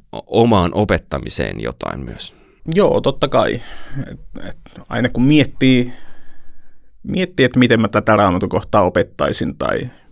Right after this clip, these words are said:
Speaker 2: tai tota, kyllä sitä aina jotain takataskuun jää sitten jollekin toiselle kerralle. Tota,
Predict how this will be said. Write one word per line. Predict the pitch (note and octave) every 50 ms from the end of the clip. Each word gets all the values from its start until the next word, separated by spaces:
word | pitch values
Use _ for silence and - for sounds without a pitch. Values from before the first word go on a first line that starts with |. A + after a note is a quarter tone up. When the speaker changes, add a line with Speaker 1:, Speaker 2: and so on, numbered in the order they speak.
| _ _ -
Speaker 2:
tai | - - - -
tota, | - - - - - - - B2 - - _ _ _ _ _ - - - - - B2+ -
kyllä | C3 B2
sitä | C3+ B2+ - A#2
aina | B2+ B2 A2
jotain | A2 A2 G2+ - E2+ D#2+ -
takataskuun | - - - B1+ - - - - - - A1 C2
jää | C2 B1+ -
sitten | - - - - -
jollekin | - - - - F#2+ -
toiselle | - A#1+ - A#2+ - - - -
kerralle. | - - - - - - - - - - _ _ _ - - -
Tota, | - A3 - - - E2+ C2+ - -